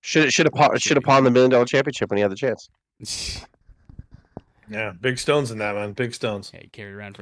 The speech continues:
Speaker 3: Um,
Speaker 2: twenty dollar autographs.
Speaker 3: by the way, uh, speaking of, I don't, is, is, uh, I don't, I know Virgil's not, but Ole, I don't think is in the Hall of Fame.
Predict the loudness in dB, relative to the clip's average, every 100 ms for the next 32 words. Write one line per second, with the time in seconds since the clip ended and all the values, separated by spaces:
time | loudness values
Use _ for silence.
0 | -2 2 2 0 -6 -12 -14 -16 -16 -20
1 | _ 4 8 8 8 4 2 4 4 4
2 | 2 0 -2 -4 -8 _ -8 -6 -4 -4
3 | 0 0 0 -2 -8 -4 -4 -6 -12 _
4 | _ -6 -4 -2 0 0 0 0 0 2
5 | 2 2 2 0 -4 -6 -6 -6 0 2
6 | 4 4 2 -2 -6 -8 -6 -6 -6 -4
7 | -6